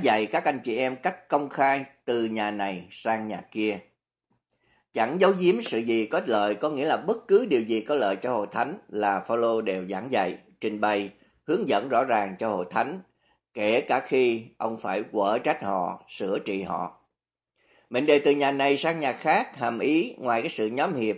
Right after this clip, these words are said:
trong trường học của Tiranu, trong nhà của Aquila và Perissin,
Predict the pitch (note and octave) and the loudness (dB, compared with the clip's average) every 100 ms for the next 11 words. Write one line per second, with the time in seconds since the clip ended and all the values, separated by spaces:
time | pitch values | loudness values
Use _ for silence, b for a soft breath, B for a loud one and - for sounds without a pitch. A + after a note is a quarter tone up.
0 | - C3 C3 - A2 G2 F#2+ - G2 G2+ | -2 -4 -4 -4 -4 -4 -6 -6 -6 -4
1 | C#3 - C3+ B2+ C3 C#3 C3+ C3 b b | -2 0 0 0 2 2 2 0 b b
2 | b _ A#2+ A#2+ G#2+ G2+ F#2+ B2 C3 C3 | b _ -6 -2 -2 -2 0 2 2 2
3 | C#3 C3+ B2+ B2+ A2+ G2 F2+ E2+ A#2 D3 | 0 4 4 4 2 -2 -2 -2 -4 -2
4 | D#3 C#3 B2 | -2 0 0